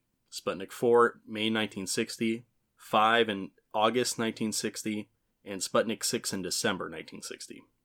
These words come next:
So I guess in nineteen sixty, they also kinda had a fun rush. Fun fact about Sputnik five, uh, th-, this'll, this'll bring you up. It contained forty mice, two rats,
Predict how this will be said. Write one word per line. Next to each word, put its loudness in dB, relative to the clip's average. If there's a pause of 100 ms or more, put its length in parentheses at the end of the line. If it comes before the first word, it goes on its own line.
(100)
So -4
I -6
guess -6
in -12
nineteen -10
sixty, -10
they -12
also -14
kinda -18
had -12
a -16 (680)
fun -12
rush. -10 (680)
Fun 4
fact 6
about 4
Sputnik 2
five, 2 (120)
uh, 2
th-, -10 (100)
this'll, -2
this'll -2
bring 0
you -10
up. -6 (880)
It -4
contained 0
forty 4
mice, 0 (200)
two 4
rats, 4